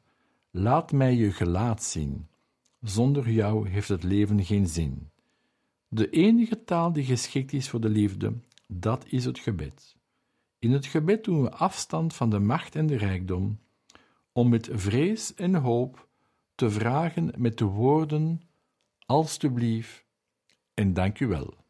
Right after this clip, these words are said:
Onder vrienden bid je voor elkaar en leg je elkaar je verlangens voor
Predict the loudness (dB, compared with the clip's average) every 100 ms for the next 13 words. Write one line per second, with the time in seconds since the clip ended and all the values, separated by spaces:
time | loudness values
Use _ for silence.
0 | _ _ _ _ _ _ _ _ _ 2
1 | 2 2 0 0 2 4 4 2 2 2
2 | -2 _ _ -6 -2 -2 -2 -16 -18 _
3 | 0 0 -6 -12 -4 0 0 0 -4 -4
4 | -2 -4 -2 -6 -10 -14 _ _ _ _
5 | 0 0 0 0 0 2 0 -4 -4 -2
6 | -4 -4 -6 -4 -4 -2 -2 -2 -2 -2
7 | -2 -2 -4 -8 -4 -2 -2 -6